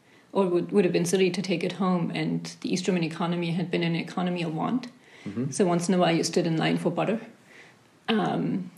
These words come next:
Speaker 1: or the most example, the best example most historians use is toilet paper.
Speaker 2: Oh, right,
Speaker 1: And
Speaker 2: yeah.
Speaker 1: so a lot of East Germans took that opportunity to just stock up on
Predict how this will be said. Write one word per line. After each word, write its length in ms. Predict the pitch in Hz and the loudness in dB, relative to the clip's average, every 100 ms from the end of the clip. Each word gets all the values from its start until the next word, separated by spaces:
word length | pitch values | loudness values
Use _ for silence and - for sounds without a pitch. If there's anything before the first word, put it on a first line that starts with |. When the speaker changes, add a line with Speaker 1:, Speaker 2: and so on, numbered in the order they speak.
| - | -2
Speaker 1:
or 120 | 190 | 2
the 200 | 170 160 - - - - | 2 2 -2 -12 -8 2
most 300 | 185 185 175 | 4 4 2
example, 560 | 165 165 160 175 - - | -2 -2 0 -2 -2 -4
the 60 | - | 0
best 180 | 170 170 | 0 0
example 320 | 170 165 170 | -2 -2 -2
most 200 | 160 160 | -2 -4
historians 440 | 175 175 160 160 | -4 -2 -2 -2
use 180 | 165 165 | -2 -4
is 160 | 160 175 | -4 -6
toilet 300 | - 170 185 | -2 -2 -2
paper. 300 | 214 214 220 - - _ _ - | -2 -2 -4 -6 -20 _ _ -4
Speaker 2:
Oh, 140 | 104 107 | 2 2
right, 60 | |
Speaker 1:
And 260 | 190 190 185 | 4 4 2
Speaker 2:
yeah. 60 | 180 | 4
Speaker 1:
so 380 | 175 165 170 - - - - - | 2 2 -2 -8 -18 -20 -20 -2
a 60 | 196 | 4
lot 160 | 185 180 | 6 6
of 60 | |
East 200 | 180 175 | 4 2
Germans 360 | 180 170 160 160 | 2 2 0 -2
took 180 | - 185 | -4 -2
that 120 | 165 | 0
opportunity 800 | 156 185 165 180 175 165 180 156 | -2 -4 -4 -2 -2 -2 -2 -4
to 160 | - | -6
just 240 | 165 180 165 - | -6 -6 -6 -4
stock 300 | 175 156 175 | -2 -2 -2
up 240 | 165 165 - | -4 -4 -4
on 420 | 156 156 180 | 0 0 -2